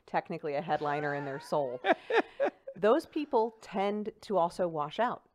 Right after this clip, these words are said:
Speaker 2: Yeah, good
Speaker 1: Because
Speaker 2: point.
Speaker 1: if you
Speaker 2: 'Cause they're not
Speaker 1: don't
Speaker 2: ready for that grind.
Speaker 1: Right,
Speaker 2: Yeah.
Speaker 1: they're not ready for what it actually takes to become,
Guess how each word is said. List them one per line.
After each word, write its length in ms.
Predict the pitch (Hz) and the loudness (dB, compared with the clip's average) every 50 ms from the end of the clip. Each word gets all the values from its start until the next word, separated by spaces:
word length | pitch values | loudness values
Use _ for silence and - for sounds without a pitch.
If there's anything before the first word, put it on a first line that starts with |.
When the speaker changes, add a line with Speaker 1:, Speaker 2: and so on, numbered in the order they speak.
| _ _ _ _ _ _ | _ _ _ _ _ _
Speaker 2:
Yeah, 400 | - 101 98 107 107 104 107 107 | 0 2 2 4 4 4 4 2
good 100 | 110 123 127 | 2 2 0
Speaker 1:
Because 220 | - - 254 247 220 | 2 6 6 6 8
Speaker 2:
point. 140 | 220 202 | 6 4
Speaker 1:
if 100 | 226 - | 2 0
you 240 | - 196 226 269 302 | -2 -4 -4 -2 0
Speaker 2:
'Cause 100 | 294 143 | 2 6
they're 140 | 175 220 208 | 8 8 10
not 120 | - 131 | 10 8
Speaker 1:
don't 60 | 120 120 | 8 8
Speaker 2:
ready 140 | 123 120 | 6 4
for 140 | 120 - 127 | 4 4 2
that 120 | 113 98 90 | 2 2 2
grind. 300 | - 101 101 95 92 - | 0 -4 -4 -2 0 2
Speaker 1:
Right, 240 | 285 320 - - | 2 2 2 0
Speaker 2:
Yeah. 180 | - 208 190 185 | -2 -4 -2 0
Speaker 1:
they're 120 | - 262 | 2 2
not 180 | 247 247 247 - | 4 4 2 2
ready 220 | 220 226 233 240 | 4 2 2 0
for 120 | 240 - 226 | -2 -4 -4
what 120 | 196 202 190 | -2 -2 0
it 60 | 170 | 0
actually 300 | 170 185 - - 220 190 | -2 -2 -4 -6 -8 -8
takes 280 | - - 190 180 - | -6 -8 -10 -8 -8
to 80 | - 185 | -10 -10
become, 380 | 170 180 180 180 175 165 170 | -8 -8 -8 -6 -6 -6 -6